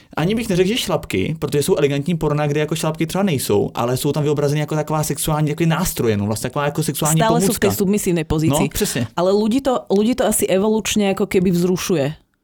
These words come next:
Speaker 1: No já vím, ale bojím se pak právě, že spousta lidí nezná,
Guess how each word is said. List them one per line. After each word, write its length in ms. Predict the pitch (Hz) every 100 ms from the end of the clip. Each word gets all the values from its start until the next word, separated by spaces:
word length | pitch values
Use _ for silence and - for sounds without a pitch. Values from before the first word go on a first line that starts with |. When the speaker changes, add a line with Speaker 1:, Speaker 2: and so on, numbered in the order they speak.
| _ _ _ _ _ _ _
Speaker 1:
No 120 | 131 135
já 160 | 147
vím, 220 | 147 160
ale 160 | 143 139
bojím 220 | 131 139
se 100 | 139
pak 200 | - 156
právě, 560 | - 131 120 110 107 117
že 160 | 120
spousta 340 | 120 131 120 127
lidí 160 | 131
nezná, 520 | 131 123 127 127 123